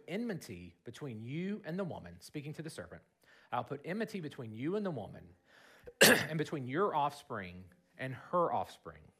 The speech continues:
He shall bruise your head, and you shall bruise his heel." We see the first promise of a future redeemer from the power of Satan and from the power of sin.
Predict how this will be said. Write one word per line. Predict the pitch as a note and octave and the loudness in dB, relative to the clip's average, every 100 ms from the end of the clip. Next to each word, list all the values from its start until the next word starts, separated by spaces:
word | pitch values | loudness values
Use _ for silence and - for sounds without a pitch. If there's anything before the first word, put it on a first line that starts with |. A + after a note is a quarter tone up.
| _ _ _ _ _ | _ _ _ _ _
He | - G3 | -4 -2
shall | A3 G#3+ | 2 2
bruise | C#3+ D#3+ F#3+ | 2 2 0
your | D3 A#2+ | 0 -2
head, | D3+ D3 D#2+ E2 F2 - _ _ _ - | 0 0 0 -8 -16 -20 _ _ _ -10
and | A2+ B2 | -8 -4
you | G3 | -2
shall | G3+ D#3+ | 0 -2
bruise | B2 B2 B2 - | -2 -4 -4 -8
his | F2+ | -14
heel." | - F2+ - - _ _ _ _ _ - - - | -14 -14 -14 -18 _ _ _ _ _ -20 -20 -6
We | D3+ | -4
see | D#3+ G#3+ | -2 0
the | D3+ | 0
first | - - E3+ A#3 - - | -2 -2 2 2 0 -2
promise | G3 E3 A#2+ - | 4 4 2 -6
of | G#2+ | -10
a | |
future | - - F#3 - F#3+ | -10 -6 -4 -2 -2
redeemer | D#3 C#3 B2+ F2 E2+ - - - - | -2 -4 -4 -8 -12 -16 -20 -20 -4
from | D3+ | -2
the | C3 | -2
power | - C#3+ F#3+ G3+ | -2 4 4 4
of | F3+ | 0
Satan | - D3 A2 G2 F#2 - | -2 -4 -4 -10 -18 -8
and | C3+ D3 | -6 -4
from | D3 | -2
the | B2+ | -4
power | - C3+ D#3 D#3 C3+ | -4 2 2 4 0
of | - - | -2 -10
sin. | - G#2 D#2+ E2+ | -10 -10 -10 -16